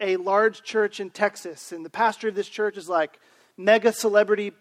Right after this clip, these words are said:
pastor, preacher that you're probably all gonna listen to his podcast later 'cause you're like, "I didn't really get a great sermon at church today, so I'm gonna go download his sermons," which is great. I'm gonna do that too. Um, and th-, this sanctuary is, like, three thousand seats.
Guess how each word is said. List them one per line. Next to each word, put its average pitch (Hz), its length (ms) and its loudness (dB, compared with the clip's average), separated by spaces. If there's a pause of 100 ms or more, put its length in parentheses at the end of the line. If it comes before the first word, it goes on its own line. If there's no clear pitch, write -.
(160)
pastor, 196 600 -2
preacher 196 580 -6
that 165 240 -8 (440)
you're 208 100 -2
probably 233 260 6
all 208 260 6
gonna 214 140 4
listen 208 260 0
to 208 60 2
his 190 120 0
podcast 196 580 0
later 196 260 -2
'cause 185 140 -10
you're 180 80 -6
like, 175 120 -6
"I 175 40 -4
didn't 202 180 -2
really 202 180 0
get 190 180 -2
a 175 40 -10
great 185 460 -8
sermon 185 320 -10
at 175 60 -16
church 185 240 -12
today, 185 240 -8
so 185 100 -14
I'm 175 80 -10
gonna 170 100 -12
go 180 280 0 (340)
download 202 680 4
his 190 200 -2
sermons," 185 560 -8
which - 360 -16
is 156 160 -14
great. 185 380 -8
I'm 175 120 -2
gonna 180 120 -10
do 170 120 -8
that 165 180 -8
too. 170 300 -10 (580)
Um, 190 440 0 (160)
and 247 200 -2
th-, 285 240 -18
this 254 260 -2
sanctuary 240 500 0
is, 180 80 -8
like, 190 240 -4
three 302 240 -2
thousand 247 520 4
seats. - 540 -8